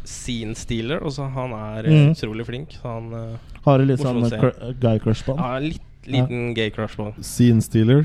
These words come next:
Speaker 2: Det,
Speaker 3: En som
Speaker 2: det,
Speaker 3: stjeler?
Speaker 2: det som er liksom litt
Speaker 1: Stjeler
Speaker 2: morsomt, er at
Speaker 1: scenen, ja.
Speaker 2: altså, m-, mange av liksom våre, eh, måten vi liksom, eh, tolker filmene på, er liksom basert på ideene vi gikk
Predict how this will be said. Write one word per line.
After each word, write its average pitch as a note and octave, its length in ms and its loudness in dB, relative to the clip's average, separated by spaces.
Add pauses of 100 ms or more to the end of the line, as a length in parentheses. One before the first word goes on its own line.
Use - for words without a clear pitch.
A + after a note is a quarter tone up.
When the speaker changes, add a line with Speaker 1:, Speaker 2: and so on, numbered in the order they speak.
Speaker 2:
Det, C#3+ 300 2
Speaker 3:
En B2+ 140 4
som B2+ 140 4
Speaker 2:
det, C3 100 2
Speaker 3:
stjeler? - 320 4
Speaker 2:
det F#3 140 6
som G#3+ 100 2
er A3+ 40 4
liksom A3+ 200 4
litt G#3+ 100 4
Speaker 1:
Stjeler - 60 4
Speaker 2:
morsomt, G3+ 260 4
er G3+ 160 4
at E3+ 80 6
Speaker 1:
scenen, - 20 0
ja. F#3 60 6
Speaker 2:
altså, D#3 460 6
m-, E3 160 0 (140)
mange F3 240 6
av C#3 80 4
liksom D3+ 240 2
våre, C#3 220 4
eh, C3+ 640 6 (840)
måten D3+ 360 4
vi C3+ 100 4
liksom, C3 420 4
eh, C3+ 160 4
tolker B2+ 360 -2
filmene A#2+ 340 -4
på, C3+ 120 4 (180)
er C3+ 100 6
liksom C#3 220 4
basert C#3 380 2
på C#3 120 4
ideene B2 300 4
vi C3 240 8
gikk - 60 -16